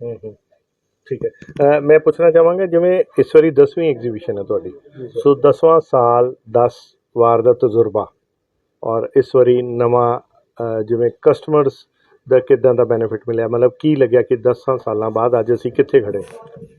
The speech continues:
Speaker 2: ਦੇਖੋ, ਐਗਜ਼ੀਬਿਸ਼ਨ ਲਗਾਉਣ ਤੋਂ ਪਹਿਲੇ ਤਾਂ ਸਾਨੂੰ ਥੋੜ੍ਹੀ ਜਿਹੀ ਐਵੇਂ ਸੱਚਾਈ ਗਈ, ਉਮੀਦ ਘੱਟ ਸੀ।
Speaker 1: ਹੂੰ।
Speaker 2: ਵੀ ਸਾਨੂੰ ਨਹੀਂ ਲੱਗਦਾ ਸੀ, ਯਾਰ, ਇੰਨੀ ਜਲਦੀ ਕਸਟਮਰ ਆਏਗਾ।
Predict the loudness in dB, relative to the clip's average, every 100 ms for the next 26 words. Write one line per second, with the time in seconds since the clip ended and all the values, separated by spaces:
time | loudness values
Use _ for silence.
0 | -20 -20 _ -6 -4 2 2 2 -2 -2
1 | 2 4 6 6 4 2 0 2 2 4
2 | 4 4 4 2 4 4 4 2 4 4
3 | 6 8 8 6 4 -4 2 4 4 2
4 | 2 2 2 0 2 0 0 -8 -16 _
5 | -16 -14 -16 _ _ _ -16 -2 2 4
6 | 4 4 6 6 6 4 4 4 6 4
7 | 2 0 0 -2 -2 2 2 2 0 -2